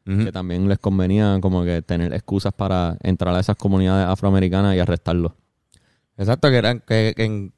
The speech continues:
Speaker 1: en esencia eran dos movimientos que eran quizás los enemigos dentro de Estados Unidos más grandes del gobierno. O sea,
Speaker 2: Sí,
Speaker 1: gente
Speaker 2: sí.
Speaker 1: que no cree en la guerra, gente pacífica,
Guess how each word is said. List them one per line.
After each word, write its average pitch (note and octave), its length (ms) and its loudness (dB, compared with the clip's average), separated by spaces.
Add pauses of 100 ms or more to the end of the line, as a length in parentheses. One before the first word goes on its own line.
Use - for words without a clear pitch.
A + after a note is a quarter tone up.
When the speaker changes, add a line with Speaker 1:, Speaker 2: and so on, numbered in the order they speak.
(140)
Speaker 1:
en G2+ 120 -6
esencia A#2 520 0 (400)
eran A2+ 260 -2
dos B2+ 100 2
movimientos C3 600 -2
que G#2 80 -2
eran G#2+ 160 -2
quizás A#2 400 0 (300)
los G2+ 280 2
enemigos A2 580 2 (260)
dentro A#2+ 360 -2
de C3 60 4
Estados C3 320 0
Unidos C3 320 0
más A2+ 180 -4
grandes B2+ 380 -2
del G#2+ 140 0
gobierno. F#2 360 -2
O E2+ 40 -10
sea, F2 320 -6 (380)
Speaker 2:
Sí, - 180 -4
Speaker 1:
gente G#2+ 260 -2
Speaker 2:
sí. A2+ 40 0
Speaker 1:
que A#2 240 -2
no A#2 160 -2
cree A#2 160 0
en B2 80 0
la B2 80 2
guerra, D3 460 0
gente G#2 240 -4
pacífica, C#3+ 540 0